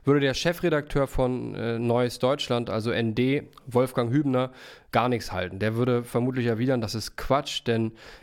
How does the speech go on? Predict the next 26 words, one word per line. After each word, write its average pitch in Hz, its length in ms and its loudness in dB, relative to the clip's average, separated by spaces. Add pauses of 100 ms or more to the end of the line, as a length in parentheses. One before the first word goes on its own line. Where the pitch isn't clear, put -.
(140)
er 147 320 2
in 139 160 -2
seinem 127 260 2
Meinungsbeitrag 135 760 -2
bedauert, 127 840 0 (160)
äh, 131 120 -2
offen, 139 520 -2 (360)
dass 120 200 0
die 131 140 0
Linkspartei 123 640 0
jetzt 120 220 -2
hier 127 100 -2
den 120 120 0
Fraktionsstatus, 117 1080 -2
äh, 113 180 0
verliert 113 720 0 (540)
und 123 140 0
verloren 117 500 0
hat. - 320 -2 (260)
Denn, 123 420 2
äh, 120 200 2
er 120 180 0
sagt, - 460 -2
der 131 100 2
Linkspartei 143 600 0
ist - 220 -6